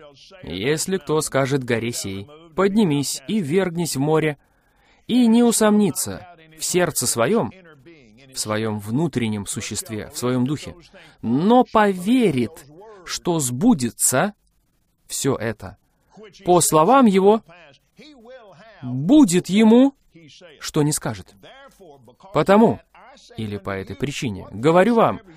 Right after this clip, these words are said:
всё, чего не будете просить в молитве, когда вы молитесь, когда вы молитесь, "Верьте!" Когда вы молитесь,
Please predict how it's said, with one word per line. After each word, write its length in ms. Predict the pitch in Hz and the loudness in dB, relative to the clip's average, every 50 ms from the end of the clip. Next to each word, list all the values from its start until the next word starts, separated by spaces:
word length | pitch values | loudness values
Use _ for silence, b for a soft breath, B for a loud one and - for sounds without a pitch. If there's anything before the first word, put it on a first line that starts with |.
| 185 226 254 B | -20 -20 -16 B
всё, 540 | - - - - 269 285 233 156 104 - - 180 165 165 170 - | -6 -2 0 2 2 4 4 2 0 -2 -8 -20 -20 -20 -14 -6
чего 280 | - - 262 269 277 | -2 0 2 4 4
не 100 | 269 262 | 4 4
будете 360 | 254 240 262 240 247 - 247 233 | 4 2 2 0 0 0 -2 0
просить 400 | - 226 220 - - 233 - 185 | 0 0 0 0 0 -2 -2 -2
в 80 | 180 | 0
молитве, 540 | 202 226 240 254 277 254 - 160 185 196 208 254 - - 277 240 | 2 2 4 2 2 0 0 -2 -2 -2 -4 -8 -18 -20 _ -10
когда 320 | 214 131 131 147 151 156 156 | -6 -6 -4 -2 -2 -2 0
вы 100 | 160 165 | 0 0
молитесь, 520 | 170 180 180 185 185 - 190 180 - - _ _ _ - - - | -2 -2 -2 -2 -4 -4 -6 -8 -8 -10 _ _ _ -20 -20 -6
когда 380 | - - 175 185 175 185 214 214 | -2 0 0 2 4 2 2 4
вы 120 | 196 202 | 4 4
молитесь, 560 | 190 185 185 190 196 190 - 202 202 - - - 170 143 131 123 _ _ 101 _ _ _ - _ _ _ _ _ _ | 4 4 4 4 2 0 0 -2 -4 -6 -8 -12 -18 -20 -20 -20 _ _ _ _ _ _ -20 _ _ _ _ _ _
"Верьте!" 960 | - 113 113 113 117 165 226 254 233 185 139 - - - - 131 113 92 - - - - - - | -12 -10 -8 -4 0 4 4 6 4 4 2 0 -4 -2 0 -2 -2 -4 -8 -14 -20 -20 -14 -8
Когда 280 | - - 175 180 220 220 | -6 -4 0 2 2 4
вы 80 | 220 | 4
молитесь, 480 | 226 233 247 233 226 214 - 214 - | 6 6 4 4 2 0 0 -2 -4